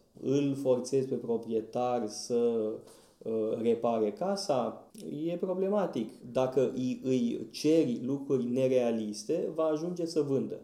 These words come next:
Și o luăm problema de la capăt.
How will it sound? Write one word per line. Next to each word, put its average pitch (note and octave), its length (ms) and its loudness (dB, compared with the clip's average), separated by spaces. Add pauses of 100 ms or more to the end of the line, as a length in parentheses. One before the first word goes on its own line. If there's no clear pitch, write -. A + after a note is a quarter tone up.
(360)
Și C3+ 580 -2 (180)
o C3+ 140 2
luăm D#3 240 4
problema D#3 440 0
de D3+ 80 0
la D3+ 160 0
capăt. - 400 -4